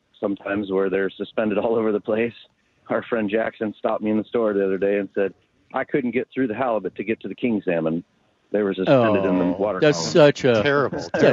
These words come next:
Speaker 3: terrible.
Speaker 2: a terrible problem to have. Huh. So, so let's talk a little bit about your fleet of boats. How many boats do you have now? And, and kind of run us through what size these boats are, kind of how they're outfitted for folks.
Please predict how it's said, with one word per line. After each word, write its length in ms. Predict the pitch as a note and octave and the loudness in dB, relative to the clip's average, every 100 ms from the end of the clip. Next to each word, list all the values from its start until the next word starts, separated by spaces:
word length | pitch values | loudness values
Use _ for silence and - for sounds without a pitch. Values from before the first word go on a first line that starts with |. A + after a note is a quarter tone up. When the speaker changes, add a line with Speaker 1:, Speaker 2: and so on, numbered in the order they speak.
| - | 2
Speaker 3:
terrible. 80 | A2+ | -2
Speaker 2:
a 100 | D3+ | -4
terrible 480 | - D#3 D3 C#3+ A2 | -2 2 4 4 2
problem 500 | - A#2+ C3 B2+ G#2+ | 0 2 2 2 -4
to 60 | F#2+ | -6
have. 540 | A2+ B2 A#2+ F2+ G2 - _ _ _ _ - | -2 0 0 -2 -8 -20 _ _ _ _ -6
Huh. 380 | D#3 E3 B2+ F#2 | 0 2 2 -2
So, 300 | - E3+ F3 - - - - - - _ _ | 4 6 6 2 -20 -20 -20 -20 -20 _ _
so 160 | - | 2
let's 140 | F#3 - | 4 6
talk 180 | B3+ A3 | 4 4
a 60 | |
little 180 | F#3 F#3+ | 4 6
bit 120 | F3 | 6
about 220 | E3 D#3+ | 6 6
your 120 | D3 B2 | 4 0
fleet 500 | - D3+ D#3 C#3+ - | -2 -4 -2 -2 -2
of 180 | B2+ G#2+ | -4 0
boats. 460 | C3+ B2 G2+ - - | 4 6 4 -2 -6
How 120 | D3+ | -2
many 140 | G3+ | 0
boats 360 | G3 E3 D3+ - | 2 6 6 4
do 80 | C3+ | -4
you 60 | B2 | -2
have 180 | A#2 | -2
now? 320 | G#2+ A2 A2+ A#2 | -2 0 2 2
And, 140 | A2+ | 0
and 320 | C#3+ A#2+ A#2 - _ - | -2 -2 -4 -10 _ -2
kind 160 | D#3 | 2
of 120 | D#3+ | 4
run 140 | C#3+ C#3+ | 4 4
us 140 | C#3 | 2
through 400 | - C3+ C3+ C3 - _ _ - | 2 4 6 6 2 _ _ 0
what 200 | C#3+ - | 2 2
size 340 | - C3 C3 | 2 2 2
these 180 | C3 B2 | -2 -2
boats 300 | B2+ B2 - | 0 2 2
are, 320 | B2 A#2+ A#2+ | 4 4 2
kind 220 | - A#2+ | 0 -4
of 60 | A#2+ | 0
how 120 | B2+ | 2
they're 180 | B2 - | 2 0
outfitted 560 | A#2 A#2+ - G#2+ G2 | 0 0 -2 -2 -2
for 140 | - G#2 | -4 -6
folks. 400 | - G2 - | -4 -4 -6